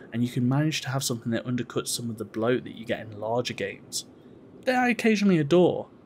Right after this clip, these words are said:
but it shows us a different side of the medium of what it can be. And is that not reason enough why you should play these smaller personal games? That's it for today's small games that you should certainly be checking out.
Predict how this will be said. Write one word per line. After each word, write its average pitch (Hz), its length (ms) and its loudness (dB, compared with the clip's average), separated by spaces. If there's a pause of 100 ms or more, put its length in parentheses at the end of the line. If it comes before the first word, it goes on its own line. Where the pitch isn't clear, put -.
(460)
but - 120 2
it 185 100 -4
shows 175 260 2
us - 140 0
a 151 80 -4
different 143 360 -2
side 135 220 2
of 127 100 2
the 123 60 -4
medium 120 460 4
of 101 100 -6
what 120 180 -4
it - 100 -10
can 131 320 -4
be. 101 260 -4 (460)
And 143 80 2
is 165 80 4
that 190 180 2
not 170 240 0
reason 127 260 4
enough 117 320 4
why 113 160 -2
you 131 60 -2
should - 220 -6
play 110 240 0
these 139 220 0
smaller 120 360 -4
personal 117 480 -6
games? 110 600 -6 (360)
That's 107 220 0
it 196 100 2
for - 100 -4
today's 131 360 4
small 123 200 4
games 123 260 4
that - 100 -4
you 156 80 0
should 185 260 0
certainly 190 480 4
be 185 120 2
checking 143 400 2
out. - 440 0